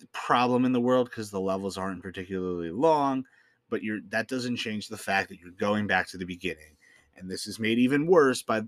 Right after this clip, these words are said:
just how slow everything moves. Um,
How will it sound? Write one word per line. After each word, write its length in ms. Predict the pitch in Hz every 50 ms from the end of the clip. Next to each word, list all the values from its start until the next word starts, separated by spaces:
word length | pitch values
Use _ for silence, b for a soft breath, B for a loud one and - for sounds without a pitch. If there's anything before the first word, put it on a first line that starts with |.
| - _ -
just 180 | - 98 -
how 160 | - 120 147 139
slow 800 | - - - - - - 107 104 107 110 113 107 95 90 85 87 - -
everything 640 | 92 95 85 87 92 92 82 - 95 87 82 85 85
moves. 520 | 87 87 82 76 71 69 - - - - b b b b b b b b b b b b _ _ -
Um, 460 | 104 98 92 90 90 87 87 82